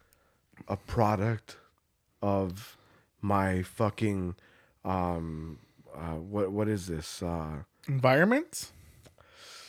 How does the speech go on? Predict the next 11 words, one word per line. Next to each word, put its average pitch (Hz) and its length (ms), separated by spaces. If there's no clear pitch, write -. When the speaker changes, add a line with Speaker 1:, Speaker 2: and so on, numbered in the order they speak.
Speaker 1:
I'm 113 120
just 117 220
a 131 60
product 110 520
of 98 100
my 95 120
stimulus 90 840
throughout 101 360
my 101 180
existence." 87 800
Speaker 2:
Okay. 143 380